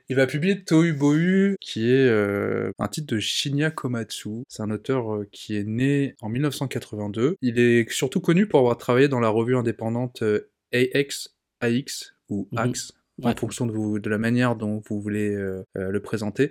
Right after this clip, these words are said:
Speaker 1: Il a un univers qui est très surréaliste et qui est surtout très adapté, en fait. C'est comme des livres pour enfants, mais c'est assez bizarre, en fait. C'est quand on le lit,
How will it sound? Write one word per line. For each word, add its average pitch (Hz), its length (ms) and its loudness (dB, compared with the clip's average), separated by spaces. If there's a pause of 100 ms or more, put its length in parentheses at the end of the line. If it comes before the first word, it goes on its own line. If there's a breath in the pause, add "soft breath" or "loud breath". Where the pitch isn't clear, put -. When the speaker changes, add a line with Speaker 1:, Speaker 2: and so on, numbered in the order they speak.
(140)
Speaker 1:
Il 131 320 2
a 135 100 6
un 131 100 4
univers 135 500 2
qui - 120 -4
est - 140 -8
très - 180 0
surréaliste 131 800 2
et 104 120 -2
qui - 160 -8
est 104 100 -2
surtout - 320 -6
très 135 340 -2
adapté, 127 400 2
en 117 80 -2
fait. - 400 -8
C'est - 160 -6
comme 160 180 -4
des 139 120 0
livres 135 280 2
pour 117 280 -2
enfants, 131 480 -2
mais 113 40 -4
c'est - 140 -2
assez 127 220 0
bizarre, 151 320 2
en 117 80 -2
fait. 107 200 -6
C'est - 160 -10
quand - 180 0
on 156 140 2
le 135 140 4
lit, 147 400 -2